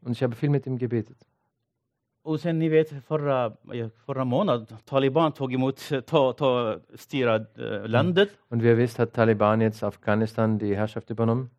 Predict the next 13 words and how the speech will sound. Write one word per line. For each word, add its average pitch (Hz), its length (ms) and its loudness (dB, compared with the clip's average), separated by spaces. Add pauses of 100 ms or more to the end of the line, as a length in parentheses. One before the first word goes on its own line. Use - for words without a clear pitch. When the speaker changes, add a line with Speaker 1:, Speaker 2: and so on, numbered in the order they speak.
Speaker 2:
Sen 139 480 -4
han 135 180 -2
gick 135 200 -4
ut 127 200 -6
från 139 220 -4
fängelse. 117 720 -6 (200)
Speaker 1:
Und 120 180 2
er 117 160 8
ist 117 180 -4
rausgegangen 113 720 0
aus 107 140 -4
dem 110 120 -4
Gefängnis. 113 440 -2